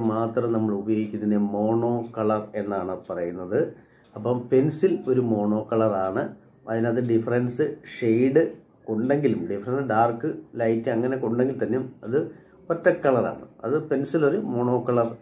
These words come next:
എന്ന് പറയാം. അപ്പം മോണോ കളർ shading അല്ലെങ്കിൽ മോണോ കളർ work എന്നും വേണമെങ്കിൽ പറയാം,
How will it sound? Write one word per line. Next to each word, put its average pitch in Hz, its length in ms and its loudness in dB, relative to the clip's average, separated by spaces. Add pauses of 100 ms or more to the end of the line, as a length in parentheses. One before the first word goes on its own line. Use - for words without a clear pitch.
എന്ന് 113 180 0
പറയാം. 87 240 -4 (580)
അപ്പം 147 240 -4
മോണോ 185 280 4 (100)
കളർ 208 220 6 (1400)
shading 151 500 4
അല്ലെങ്കിൽ 131 320 2
മോണോ 139 240 0 (120)
കളർ 143 260 4
work 104 240 -4
എന്നും 113 160 0 (100)
വേണമെങ്കിൽ 113 320 0
പറയാം, 110 320 0